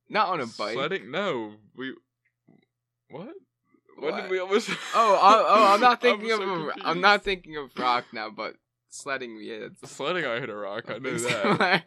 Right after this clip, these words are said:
Speaker 2: I hit a couple rocks.
Speaker 1: <laughs> Oh, you really, you really ate it.
Speaker 2: Ye-,
Speaker 1: That sucked.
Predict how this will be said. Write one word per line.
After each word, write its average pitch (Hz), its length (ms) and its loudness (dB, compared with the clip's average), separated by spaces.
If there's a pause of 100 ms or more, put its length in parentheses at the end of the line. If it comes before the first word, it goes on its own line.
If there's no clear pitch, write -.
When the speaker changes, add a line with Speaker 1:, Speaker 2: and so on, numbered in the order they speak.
(100)
Speaker 2:
I 165 140 0
hit 202 160 4
a 170 80 6
couple 196 280 -4
rocks. 160 400 -2 (320)
Speaker 1:
<laughs> 170 180 -10
Oh, 185 180 2
you 170 340 -8
really, 151 320 -8 (440)
you 185 140 -20
really - 360 -8
ate 135 240 -8
it. 113 220 -12 (320)
Speaker 2:
Ye-, 123 180 -16
Speaker 1:
That 139 280 -14
sucked. - 480 -18